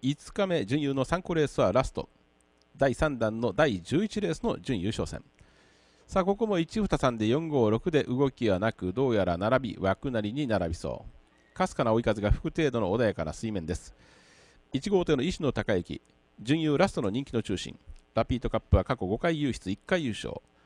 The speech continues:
今年は予選トップ通過の人気の中心です。二号艇の木下翔太、正月に続いてオール大阪連続優出なるかとなっています。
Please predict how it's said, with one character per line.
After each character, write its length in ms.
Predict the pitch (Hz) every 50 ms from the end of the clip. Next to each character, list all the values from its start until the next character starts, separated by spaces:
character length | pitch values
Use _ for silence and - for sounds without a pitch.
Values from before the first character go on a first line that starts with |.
| _ _ _ _ _ _ -
今 140 | - - -
年 240 | 254 226 - 226
は 140 | 208 175 -
予 120 | 78 101 -
選 180 | - 147 139
ト 180 | - _ - 110
ッ 40 | - - _
プ 80 | - -
通 200 | - 190 180 160
過 120 | - 139
の 100 | 139 120
人 160 | 87 82 101 101
気 100 | - -
の 80 | 90
中 160 | - - 95
心 160 | 92 - - -
で 80 | -
す。 140 | - - - - - - _ _ - - _ _ _ _ _ _ _ _ _ _ _ -
二 120 | 101 135
号 160 | 175 214 190
艇 100 | - 180
の 100 | 160 147
木 120 | 135 - 156
下 260 | 175 196 - - 127
翔 120 | - 113
太、 140 | 80 - - - - - - - - - - - _ _ _ -
正 240 | - - 151 151
月 220 | 139 131 123 - 131
に 120 | 117 104
続 200 | - - 101 104
い 80 | 104 98
て 100 | - 95
オ 160 | 92 120 131
ー 40 | 131
ル 80 | 123 117
大 80 | 110
阪 240 | 104 - 80 90 82
連 180 | 104 139 170 170
続 180 | 170 160 - 147
優 180 | 139 151 143 117
出 300 | - - - 98 92 90
な 120 | 107 131
る 80 | 143 127
か 120 | - 135
と 80 | - 110
な 80 | 85
っ 20 | -
て 100 | - -
い 60 | -
ま 80 | - -
す。 140 | - -